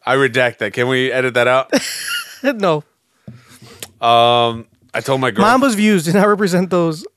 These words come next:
Speaker 2: of me nor N K O T P.
Speaker 1: I told my girlfriend what my Halloween costume idea was,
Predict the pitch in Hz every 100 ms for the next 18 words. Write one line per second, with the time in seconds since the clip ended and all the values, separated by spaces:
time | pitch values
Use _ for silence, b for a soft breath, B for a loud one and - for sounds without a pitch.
0 | _ 180 165 156 185 190 220 180 165 170
1 | 185 170 156 151 _ _ _ - 160 -
2 | 160 156 - - 165 - - 139 131 113
3 | 113 117 110 104 101 104 101 98 98 95
4 | 107 104 104 104 95 95 - 98 95 92
5 | 92 92 92 92